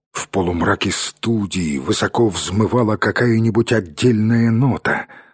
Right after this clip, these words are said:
и тогда Хулия медленно в такт мелодии покачивала головой.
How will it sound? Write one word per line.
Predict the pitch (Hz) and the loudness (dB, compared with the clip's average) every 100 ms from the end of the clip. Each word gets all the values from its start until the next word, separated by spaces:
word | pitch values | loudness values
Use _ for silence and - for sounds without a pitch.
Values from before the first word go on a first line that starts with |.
| _ - | _ -12
и | |
тогда | - 80 107 101 | -4 -4 -2 -4
Хулия | - 110 95 98 98 | -2 -2 -2 -2 -2
медленно | 95 90 101 104 90 82 87 80 82 76 | 0 0 2 2 -2 -4 -4 -4 -6 -6
в | - - | -8 -8
такт | - 101 - 92 | -6 -6 -6 -4
мелодии | 92 90 87 101 113 95 101 92 82 - _ _ _ _ | -2 -2 -2 0 0 0 -2 -2 -6 -10 _ _ _ _
покачивала | - - - - - 92 92 | -8 -4 -4 -4 -6 -8 -12
головой. | 87 90 85 80 80 73 - - | -10 -10 -10 -16 -16 -14 -14 -18